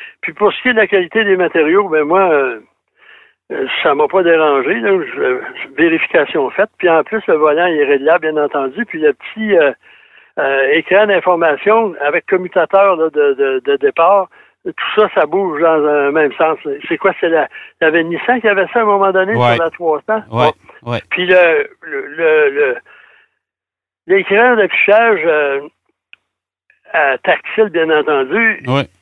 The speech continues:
Speaker 1: il y a des raccourcis, mais il faut les apprendre. Euh, on peut même pas les apprendre, les découvrir. Puis moi, j'ai trouvé ça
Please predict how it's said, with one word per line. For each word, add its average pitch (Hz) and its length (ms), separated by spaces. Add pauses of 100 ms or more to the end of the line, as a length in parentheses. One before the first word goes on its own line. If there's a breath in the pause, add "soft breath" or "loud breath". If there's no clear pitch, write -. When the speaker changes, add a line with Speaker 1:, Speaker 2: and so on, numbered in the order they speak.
(240)
Speaker 1:
il 170 60
y 190 40
a 185 40
des 226 180
raccourcis, 254 720
mais 190 120
il 165 40
faut 226 160
les 208 180
apprendre. 170 420 (120)
Euh, 170 180
on 156 60
peut 233 160
même 226 200
pas 269 140
les 196 100
apprendre, 233 280
les 214 100
découvrir. 156 560 (440 soft breath)
Puis 170 80
moi, 269 120
j'ai 226 100
trouvé 180 280 (340)
ça 254 120